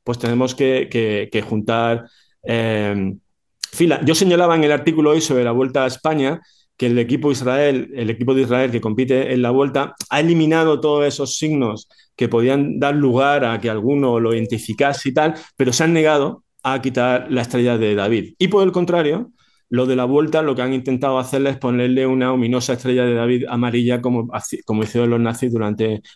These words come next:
eh, Alemania. Entonces, en, en ese aspecto tenemos que reivindicar esa estrella de David del equipo de Israel como un símbolo orgulloso de lo que es un Estado de Israel, que es el único Estado democrático de, de la zona, uno de los estados con más premios Nobel,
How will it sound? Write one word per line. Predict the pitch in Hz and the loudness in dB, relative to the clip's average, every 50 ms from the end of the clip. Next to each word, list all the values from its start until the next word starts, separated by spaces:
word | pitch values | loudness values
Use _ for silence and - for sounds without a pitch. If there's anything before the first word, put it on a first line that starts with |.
| - | -6
eh, | - 107 101 104 110 - | -4 -4 -2 -2 -4 -4
Alemania. | - 107 98 98 107 107 104 98 95 - - _ - - - | -4 -4 -2 -2 -2 -2 -2 -2 -4 -6 -8 _ -20 -20 -10
Entonces, | - - 127 135 135 | -4 -2 0 2 2
en, | 127 | 2
en | 127 135 - 127 135 | 2 2 2 2 0
ese | 147 139 - | 2 0 0
aspecto | 143 - - 147 135 - 151 | -2 -2 -2 -2 0 0 0
tenemos | 127 131 117 120 123 131 123 | 0 0 0 0 0 0 -2
que | 127 131 | -2 -2
reivindicar | 120 117 113 113 107 104 104 110 110 117 117 | -2 -2 -2 -2 -2 -4 -2 -2 -2 -2 -2
esa | 113 - - 127 113 110 | -2 -4 -4 -4 -4 -4
estrella | 107 - - 123 123 123 123 | -6 -4 -2 0 2 2 2
de | 117 117 117 | 2 2 0
David | 113 113 110 113 123 123 117 | 0 0 0 0 0 2 2
del | 120 110 | 0 -2
equipo | 110 104 113 117 117 120 110 | -2 -2 -4 -4 -2 -2 -2
de | 107 | -2
Israel | 107 101 - 113 110 113 117 123 120 - - _ _ | -4 -4 -4 -2 -2 0 -2 -2 -4 -10 -20 _ _
como | - 123 117 127 139 | -2 0 0 2 0
un | 131 | 0
símbolo | 123 - 139 139 135 127 131 131 131 135 131 127 - - _ _ - | 0 0 0 0 2 2 2 2 2 2 0 -2 -6 -16 _ _ -6
orgulloso | - 127 117 120 120 127 139 143 143 139 - 156 143 147 160 - _ - _ - | -4 -2 0 0 2 2 4 2 2 0 -2 -4 -4 -6 -6 -10 _ -20 _ -6
de | 117 120 | -2 -2
lo | 123 123 120 | 0 0 0
que | 123 127 | 2 0
es | 131 127 - | 0 0 0
un | 139 127 | -2 -2
Estado | 123 120 123 131 123 127 123 123 | -2 -2 -2 -2 0 0 0 0
de | 127 120 | 0 0
Israel, | 113 117 117 120 120 120 | -2 -2 -2 -2 -2 -2
que | 131 123 | -2 -2
es | 120 117 - | -2 -2 -2
el | 127 123 | -2 0
único | 139 156 156 151 120 131 123 | 2 2 2 2 0 0 -2
Estado | 117 - 135 131 127 127 127 | -2 -2 -4 -2 0 0 0
democrático | 123 120 120 120 120 123 120 120 123 117 120 113 | 0 0 -2 -2 -2 -2 -2 -2 -4 -2 -2 -2
de, | 117 113 117 | -2 -2 -2
de | 123 117 117 | -2 -4 -4
la | 113 113 | -4 -4
zona, | - - 131 127 127 123 127 127 123 - - - - _ | -4 -2 0 2 2 2 0 -2 -4 -8 -18 -20 -12 _
uno | - 131 139 139 139 | -2 0 2 2 2
de | 135 135 | 2 2
los | 135 131 123 - | 2 2 0 0
estados | 131 120 - 139 127 131 131 127 | -4 -4 -2 -2 0 0 0 -2
con | - 123 120 120 | -2 -2 0 2
más | 127 123 120 123 | 2 0 0 -2
premios | - 127 123 120 113 - - - | -2 -2 0 0 -2 -2 -2 0
Nobel, | 120 123 123 123 123 127 123 123 | 0 2 2 2 2 2 0 -2